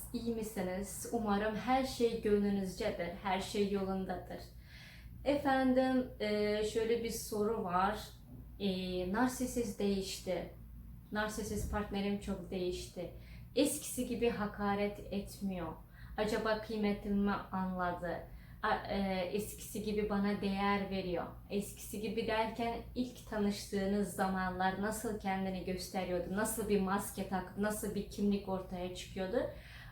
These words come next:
Artık o insan yine tekrardan geriye döndü gibi kafa karışıklığı olaylar var. Bir kere narsisist neden değişir?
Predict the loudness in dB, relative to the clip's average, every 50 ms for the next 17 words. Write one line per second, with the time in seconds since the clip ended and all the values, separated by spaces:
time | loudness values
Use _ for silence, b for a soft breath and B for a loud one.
0 | B 6 8 8 8 8 6 4 4 4 6 6 8 6 8 8 8 8 10 10
1 | 10 10 10 8 6 6 2 2 4 4 6 6 6 6 6 4 4 4 2 2
2 | 2 2 4 6 6 6 6 6 4 2 2 2 2 0 2 4 4 4 4 B
3 | B B B B B B B -2 4 6 6 6 6 6 2 0 2 2 2 2
4 | 2 2 2 2 2 0 0 0 0 -2 -2 0 4 4 4 6 4 4 2 2
5 | 4 4 4 4 6 4 4 4 2 0 -2 -4 -4 -4 -8 -10 -12 -12 -12 -14
6 | -14 -16 B B B B B B B B B B -2 0 4 10 12 12 12 12
7 | 10 6 6 4 4 2 0 2 0 0 4 6 6 8 8 8 8 8 8 8
8 | 6 6 4 4 2 0 -2 -2 -4 -4 -4